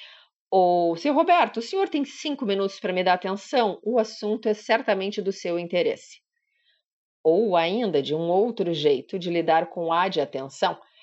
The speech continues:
é a gente não perguntar quem fala, claro, nem tampouco perguntar como vai. Porque a gente não pergunta quem fala e também não pergunta como vai,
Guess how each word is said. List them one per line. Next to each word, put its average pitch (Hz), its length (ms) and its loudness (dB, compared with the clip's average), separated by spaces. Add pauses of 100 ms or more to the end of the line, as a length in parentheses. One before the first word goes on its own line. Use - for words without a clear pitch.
(300)
é 202 120 4
a 214 80 4
gente 226 280 -4
não 233 260 0
perguntar 165 460 0
quem 254 160 -2
fala, 147 380 0
claro, 156 600 2 (440)
nem 233 200 2
tampouco 392 460 2
perguntar 370 500 2
como 453 360 2
vai. 175 420 4 (580)
Porque 226 680 2
a 226 100 2
gente 320 260 -2
não 220 160 0
pergunta 165 760 0 (100)
quem 170 180 0
fala 185 560 4
e 147 100 -2
também 165 300 -2
não 196 100 -4
pergunta 160 420 -2
como 147 380 -2
vai, 180 360 2